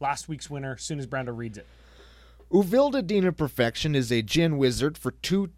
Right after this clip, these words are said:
Speaker 2: It is a two two for black two, has tap. You may exile an instant or sorcery <laughs> card from your hand and put a hone counter on it, or four hone, three hone counters on it. There
Speaker 1: Three
Speaker 2: we go.
Speaker 1: hone counters.
Speaker 2: Three
Speaker 1: Let's,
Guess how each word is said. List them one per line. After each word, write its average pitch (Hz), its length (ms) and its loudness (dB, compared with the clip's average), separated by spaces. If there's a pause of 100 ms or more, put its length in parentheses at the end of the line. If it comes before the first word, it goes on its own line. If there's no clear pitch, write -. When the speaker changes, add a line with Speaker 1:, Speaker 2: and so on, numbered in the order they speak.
Speaker 2:
It 131 180 0
is 131 100 0
a - 60 -4
two 277 320 2
two 190 400 -4
for 151 180 -4
black 139 480 -8
two, 135 300 -2
has 120 240 -4
tap. 170 480 -2
You 123 40 -4
may 110 140 -4
exile 151 500 0
an 110 80 -4
instant 131 360 -6
or 117 40 -6
sorcery 131 560 -2
<laughs> 143 40 -4
card 123 280 0
from 110 160 -6
your 107 120 -6
hand 139 260 -4
and 139 140 -6
put 135 160 0
a 120 80 -2
hone 190 680 -2
counter 107 500 -6
on 78 200 -6
it, - 100 -14
or 82 40 -10
four 139 340 -2
hone, 101 180 -8
three 262 240 2
hone 147 240 6
counters 98 400 -8
on 78 200 -10
it. - 80 -20
There 135 140 2
Speaker 1:
Three - 120 0
Speaker 2:
we 190 60 -2
go. - 60 -2
Speaker 1:
hone 170 120 -4
counters. 139 280 -4
Speaker 2:
Three 190 120 4
Speaker 1:
Let's, 190 200 0